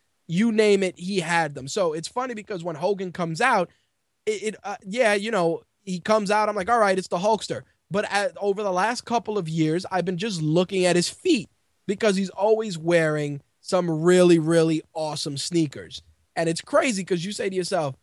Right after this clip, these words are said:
"Really? Hogan of all guys?" But after, after me mentioning it this week, do yourselves a favor, watch whenever he comes out, check out,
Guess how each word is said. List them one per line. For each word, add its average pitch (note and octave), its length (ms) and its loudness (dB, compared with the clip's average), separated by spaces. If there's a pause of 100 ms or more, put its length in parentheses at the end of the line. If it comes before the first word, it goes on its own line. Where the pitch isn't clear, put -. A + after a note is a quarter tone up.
(340)
"Really? A#3 520 0
Hogan G#3 480 2
of E3+ 140 0
all F3+ 180 6
guys?" F#3+ 420 -2 (300)
But F#3+ 300 4 (760)
after, G3+ 240 -2
after G3 480 -2 (160)
me G3+ 220 -4
mentioning A#3 440 -4
it G3 120 -2
this G3+ 160 -4
week, F#3 160 -4
do F#3+ 80 -4
yourselves G3+ 320 -2
a F#3 60 -10
favor, F3+ 300 0
watch F#3+ 380 2
whenever F3+ 480 -2
he A3 100 -4
comes G#3 300 -4
out, G#3 260 2 (480)
check G#3+ 220 0
out, G3+ 240 -2